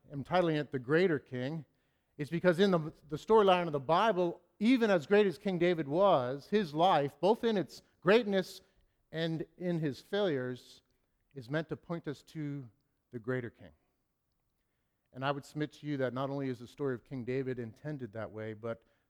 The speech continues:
the story of life and your experience with whatever you might feel about President Trump or previous presidents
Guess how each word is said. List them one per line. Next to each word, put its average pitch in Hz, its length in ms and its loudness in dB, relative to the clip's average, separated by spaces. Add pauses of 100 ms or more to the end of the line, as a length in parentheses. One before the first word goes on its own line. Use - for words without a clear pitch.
(260)
the 113 80 -10
story 131 400 -4
of 110 160 -10
life 131 380 -2
and 120 240 -10
your 165 240 0
experience 147 680 -8
with 123 140 -8 (140)
whatever 139 280 -6
you 156 120 -8
might 151 260 -4
feel 160 140 -4
about 123 240 -8
President 131 320 -10
Trump 147 280 -8
or 127 160 -10
previous 147 360 -10
presidents 131 760 -10